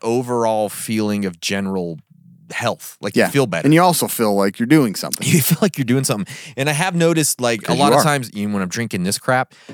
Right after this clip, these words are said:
Speaker 1: I'll, I'll get, like, a, a crash. But when I'm drinking this, like, that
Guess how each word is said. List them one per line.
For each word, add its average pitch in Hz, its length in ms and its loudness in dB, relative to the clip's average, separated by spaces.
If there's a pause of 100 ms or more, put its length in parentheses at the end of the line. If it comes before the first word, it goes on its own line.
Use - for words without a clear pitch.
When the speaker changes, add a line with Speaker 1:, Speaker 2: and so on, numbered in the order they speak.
(140)
Speaker 1:
I'll, 113 360 2
I'll 113 140 0
get, 127 200 -2
like, 101 140 0
a, 107 120 -4
a 98 80 -4
crash. 107 640 -4 (400)
But 123 120 0
when 131 140 2
I'm 127 120 0
drinking 143 460 2
this, 127 300 0
like, 107 220 0
that 107 180 0